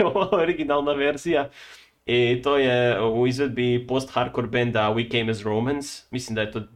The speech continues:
bila dio jedne od onih, uh, um, kompilacija Pop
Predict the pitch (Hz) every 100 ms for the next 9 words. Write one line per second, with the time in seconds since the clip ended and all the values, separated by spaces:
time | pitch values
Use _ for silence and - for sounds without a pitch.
0 | _ 104 117 113 113 104 117 107 101 104
1 | 107 101 101 104 107 104 - 101 98 95
2 | 98 - 95 95 98 95 95 95 98 _
3 | - _ _ _ - 113 120 113 113 113
4 | - 113 104 101 - 117 107 -